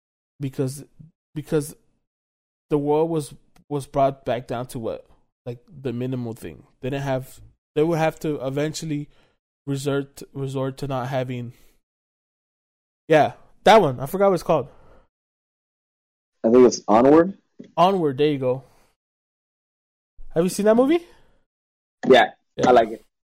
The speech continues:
Speaker 2: Give me a second. I'm gonna go get the charger fast.
Speaker 1: Yeah, go ahead. Go ahead.
Speaker 2: I, I, I can hear you on my headphones. Can you hear me
Speaker 1: All right.
Speaker 2: still?
Speaker 1: Yeah, yeah.
Speaker 2: Yeah, okay, cool. Talk
Speaker 1: So,
Speaker 2: to me.
Speaker 1: so the theory is that the, the, us humans eventually became monsters, so,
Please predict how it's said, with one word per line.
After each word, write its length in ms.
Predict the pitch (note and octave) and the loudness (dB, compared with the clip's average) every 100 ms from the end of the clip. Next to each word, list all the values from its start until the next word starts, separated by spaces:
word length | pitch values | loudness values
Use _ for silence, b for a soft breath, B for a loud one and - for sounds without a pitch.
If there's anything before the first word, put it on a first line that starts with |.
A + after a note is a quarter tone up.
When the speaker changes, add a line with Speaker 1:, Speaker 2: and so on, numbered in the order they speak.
| - - - - - - - | -12 -6 -6 -6 -12 -10 0
Speaker 2:
Give 80 | |
me 80 | F3 | 0
a 20 | |
second. 220 | F3 D3+ A#2 | 2 0 0
I'm 80 | |
gonna 100 | D3 | -2
go 60 | D#3 | -2
get 80 | E3 | -4
the 80 | C#3 | -4
charger 260 | C3+ A2 F#2+ | -6 -6 -10
fast. 160 | G2 G2 | -12 -2
Speaker 1:
Yeah, 160 | D#3 | -2
go 100 | D3 | -2
ahead. 200 | D3+ C3+ - | -4 -4 -6
Go 60 | |
ahead. 140 | C3 B2 | -8 -4
Speaker 2:
I, 140 | - B2 B2+ | 2 4 4
I, 40 | D3 - - - | 0 -6 -8 -2
I 120 | C#3+ | -2
can 180 | E3 E3+ | 0 0
hear 80 | |
you 120 | F3+ F3 | 0 0
on 100 | D#3 | -2
my 100 | C3+ | -4
headphones. 320 | C#3+ B2 G#2+ | -4 -8 -14
Can 120 | A#2+ | -8
you 60 | A#2 | -4
hear 60 | |
me 20 | C3 | -4
Speaker 1:
All 40 | |
right. 80 | A2 | -4
Speaker 2:
still? 220 | - F3 - | -6 -12 -4
Speaker 1:
Yeah, 120 | C#3+ | -2
yeah. 220 | C#3 A#2+ - _ _ _ _ _ _ _ - - | 0 -2 -6 _ _ _ _ _ _ _ -20 -6
Speaker 2:
Yeah, 80 | G#2 | -2
okay, 180 | G#2 F#2+ | -2 -2
cool. 160 | - | -4
Talk 120 | - - | -6 -6
Speaker 1:
So, 320 | - C#3 D3 B2+ | 0 2 2 -4
Speaker 2:
to 80 | - | -12
me. 160 | - - _ - | -20 -20 _ -12
Speaker 1:
so 160 | - E3+ | -4 -4
the 40 | |
theory 260 | D#3+ F3 F3+ | -2 0 0
is 80 | E3 | -2
that 180 | C#3+ D#3 | -4 -4
the, 200 | D3+ D#3 _ - | -6 -6 _ -12
the, 360 | D#3 D3+ C#3 - | -4 -2 -4 -6
us 180 | F3+ G#3+ | 0 0
humans 480 | - B3 A#3+ A3+ - _ _ _ _ E3 | 0 -2 0 0 -2 _ _ _ _ -2
eventually 500 | E3 F3 F3+ G#3 G3+ | 0 -2 -4 -8 -8
became 460 | D#3+ D3+ D#3+ D#3+ | -8 -8 -8 -6
monsters, 540 | D#3 C#3+ E3 - G2+ - | -4 -4 -4 -8 -14 -12
so, 200 | A2 | -14